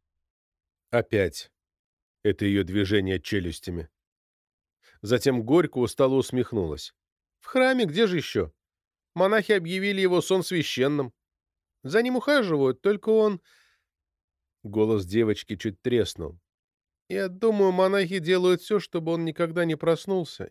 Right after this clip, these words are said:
Им лучше почести ему оказывать такому. Им не надо, чтобы он стал прежним". Фёдор внимательно разглядывал её. "Истина где-то рядом,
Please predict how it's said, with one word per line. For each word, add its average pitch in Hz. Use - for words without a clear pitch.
Им 151
лучше 185
почести 190
ему 165
оказывать 147
такому. 170
Им 190
не 214
надо, 233
чтобы 139
он 139
стал 156
прежним". 120
Фёдор 143
внимательно 131
разглядывал 87
её. -
"Истина 117
где-то 113
рядом, 98